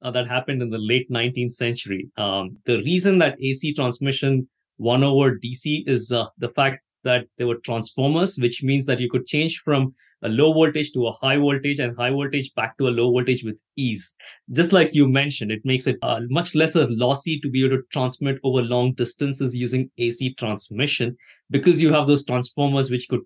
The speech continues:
change from low voltage to high voltage. Whereas in, for D C back then, they didn't have easy mechanism by which you could convert a low voltage,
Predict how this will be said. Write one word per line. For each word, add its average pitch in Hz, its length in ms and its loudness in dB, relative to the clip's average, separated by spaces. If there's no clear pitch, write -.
change 131 260 0
from 117 180 -2
low 123 160 2
voltage 123 360 2
to 113 180 -6
high 110 180 0
voltage. 107 460 -2
Whereas 139 440 4
in, 147 340 -2
for 123 200 0
D 147 160 0
C 160 240 0
back 131 320 2
then, 135 180 -2
they - 100 0
didn't 143 180 -4
have 139 180 -2
easy 143 240 -4
mechanism 135 680 0
by 127 160 2
which 127 240 -2
you 123 140 -4
could 120 160 -6
convert 127 340 2
a 120 60 2
low 117 260 2
voltage, 135 520 2